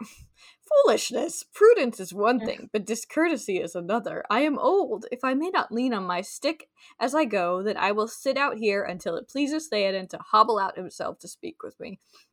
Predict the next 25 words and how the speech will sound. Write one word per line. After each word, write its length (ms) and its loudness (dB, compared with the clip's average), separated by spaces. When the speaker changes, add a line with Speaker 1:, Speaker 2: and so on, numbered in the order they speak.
Speaker 1:
I 80 -8
think 180 -4
that's 180 -6
really 200 -8
funny. 400 -10
Speaker 2:
Well, 120 0
if 100 0
he's 140 -6
like, 240 -2
"Yeah, 200 -2
you 260 -6
guys 240 -2
can 160 -14
leave 160 -8
your 120 -10
shit, 380 -6
but 120 -2
I'm 400 -2
not 420 -4
gonna," 340 4
<laughs> 60 -4
Speaker 1:
<laughs> 0 -
Speaker 2:
like, 400 -4
Speaker 1:
Um, 400 2
and 260 -4